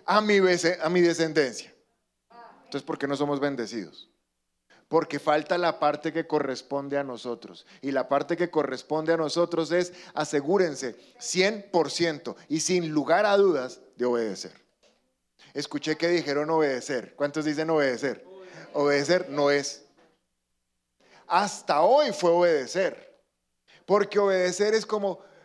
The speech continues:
si puedes, obedece. O sea, haz todo el esfuerzo. Si quieres, obedece. No, el Señor no está diciendo que si de pronto.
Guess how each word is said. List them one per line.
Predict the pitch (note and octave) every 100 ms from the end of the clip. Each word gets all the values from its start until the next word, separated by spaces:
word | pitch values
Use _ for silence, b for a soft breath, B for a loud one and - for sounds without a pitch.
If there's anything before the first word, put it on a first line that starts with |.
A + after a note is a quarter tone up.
| B
si | - - F3+
puedes, | E3+ F#3 A3 B3+ B3+
obedece. | A3+ G3+ D#3+ D3 C3+ B2+
O |
sea, | C3+ C3
haz | C#3+
todo | - G#3+
el | A3
esfuerzo. | D#3 F#3+ D3
Si | E3+
quieres, | - A3+ A#3+ A3+
obedece. | G#3+ E3 D3 C#3+ G#2+ B B D3
No, |
el | D#3+
Señor | D3 C3+ C3+
no |
está | C#3+ D3+
diciendo | D3 D3 D3 D3
que | D3
si | C#3+
de | B2
pronto. | A#2 C3+ A#2+ G2+ -